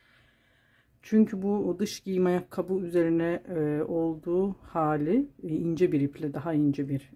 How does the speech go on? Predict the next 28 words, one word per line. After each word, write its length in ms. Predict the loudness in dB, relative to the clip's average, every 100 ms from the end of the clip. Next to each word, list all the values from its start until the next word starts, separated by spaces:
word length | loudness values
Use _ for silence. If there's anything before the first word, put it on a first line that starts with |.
| -8
e, 100 | -4
iple 280 | -4 -4 -4
yapıldığı 440 | -4 -6 -8 -4
için, 500 | -6 -6 -4 -4 -4 _ _ _ _ _ _
e, 400 | -4 0 2 0 -4 _ _ -18 -4
model 420 | 2 2 4 2
kendini 480 | 2 -2 -2 -2 -2
daha 360 | -4 -2 -4 -6 -18 -20 -20 _
güzel 440 | -12 -6 -2 0 0
gösteriyor. 720 | -4 -6 -6 -2 0 0 0 -6 _ _ _ _ _ _ _ _ _ _ _ _ -4
Nako 380 | -2 0 -2 -2
pırlanta 480 | 0 2 2 2
yapısı 400 | -2 -2 -4 -6
biraz 320 | 0 0 0 -2
daha 200 | -8 -8
kalın 380 | -6 0 2
olduğu 360 | 2 0 -4 -4
için 500 | -6 -6 -4 -2 -2 -8 -20 _ _ -6
ben 280 | -4 -2 2
birazcık 460 | 4 4 0 -6
ince 300 | -6 -4 -6
tığ 200 | -6 -8
tercih 400 | -6 -6 -6 -6
ettim 340 | -10 -10 -10 -8
ki 180 | -8
model 360 | -6 -6 -6 -10
kendini 440 | -4 2 2 2 -2
göstersin. 680 | -8 -8 -10 -10 -10 -14